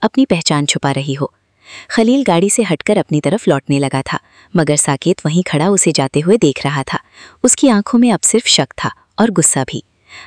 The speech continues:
अचानक उसने आवाज़ दी, "शहर से हो?" खलील ठिठक गया, धीरे से पलटा और साकेत को घूरते हुए बोला, "तुम्हें कैसे पता?" साकेत हल्का सा हंसा, मगर उस हंसी में तंज था। "तुम्हारी बेचैनी बता रही है।" खलील की आंखें सिकुड़ गईं,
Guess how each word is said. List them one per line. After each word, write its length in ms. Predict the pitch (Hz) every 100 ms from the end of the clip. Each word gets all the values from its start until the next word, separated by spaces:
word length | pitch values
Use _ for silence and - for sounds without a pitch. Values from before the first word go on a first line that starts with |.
| -
अचानक 440 | 208 220 226 294
उसने 220 | 240 - 240
आवाज़ 340 | 151 135 135
दी, 140 | - - _ _ -
"शहर 380 | - - 151 139
से 180 | - 190
हो?" 220 | 254 427 _ _ _
खलील 340 | - 170 147 214
ठिठक 260 | - 147 139
गया, 280 | - 131 - _ _ -
धीरे 240 | 202 240 277
से 140 | 320
पलटा 340 | 254 185 - 220
और 60 |
साकेत 420 | 233 151 143 151
को 140 | - 170
घूरते 320 | 156 143 151
हुए 180 | 143 139
बोला, 240 | 139 131 - _ _ _ -
"तुम्हें 240 | 147 165
कैसे 240 | 180 -
पता?" 260 | 233 226 311 _ _ _ - -
साकेत 360 | 233 220 285 -
हल्का 220 | 160 147 196
सा 140 | 214
हंसा, 300 | 175 143 139 - _ -
मगर 260 | 170 165 160
उस 160 | -
हंसी 220 | 143 -
में 140 | 151 247
तंज 280 | 170 147 - -
था। 80 | - _ _ _ -
"तुम्हारी 400 | 175 151 151 214
बेचैनी 420 | 185 151 147 151
बता 260 | 220 226 139
रही 260 | 135 143 143
है।" 140 | - _ _ - -
खलील 340 | - 170 147 151
की 160 | -
आंखें 280 | 202 147 -
सिकुड़ 300 | 147 143 143
गईं, 200 | 135 139